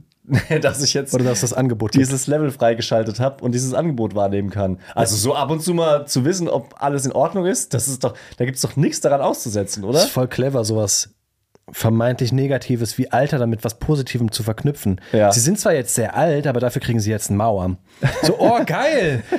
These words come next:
Speaker 2: Jeder, der sechsunddreißig ist, kriegt, wenn er rausgeht, einen Mauarm. Hey, mega! Und was kriegt bei siebenunddreißig? Zwei Mauarm. Oh! Wär eigentlich, wär eigentlich voll gut.
Speaker 1: Ja.
Speaker 2: Ja, aber so eine, so eine Vorsorgeuntersuchung hab ich eine ganze Zeit lang gemacht. Das war bis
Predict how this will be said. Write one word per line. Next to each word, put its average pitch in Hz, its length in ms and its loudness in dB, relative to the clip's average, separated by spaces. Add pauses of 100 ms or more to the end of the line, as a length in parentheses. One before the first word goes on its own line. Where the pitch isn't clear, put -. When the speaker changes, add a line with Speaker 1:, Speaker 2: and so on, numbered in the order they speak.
(280)
Speaker 2:
Jeder, 156 260 2
der 120 200 0
sechsunddreißig 135 560 0
ist, 185 80 0
kriegt, 127 200 -4
wenn 113 120 0
er 98 80 0
rausgeht, 165 360 0
einen 127 80 4
Mauarm. 117 380 0
Hey, 208 240 4
mega! 226 560 2
Und 156 60 2
was 180 180 -2
kriegt - 220 -2
bei 185 100 4
siebenunddreißig? 214 600 2
Zwei 139 280 2
Mauarm. - 220 0
Oh! 330 1000 4 (480)
Wär 127 160 2
eigentlich, 165 220 0 (240)
wär 143 220 2
eigentlich 175 140 2
voll 190 180 0
gut. 170 320 2
Speaker 1:
Ja. 113 220 4 (340)
Speaker 2:
Ja, 135 200 4
aber 139 180 2
so 117 120 0
eine, 127 140 2
so 123 140 0
eine 123 480 0
Vorsorgeuntersuchung 151 1040 0 (120)
hab 160 220 -2
ich 185 160 2
eine 117 80 2
ganze 160 320 -2
Zeit 151 180 -2
lang 131 80 2
gemacht. 135 240 2
Das - 160 -4
war 117 140 0 (460)
bis - 360 2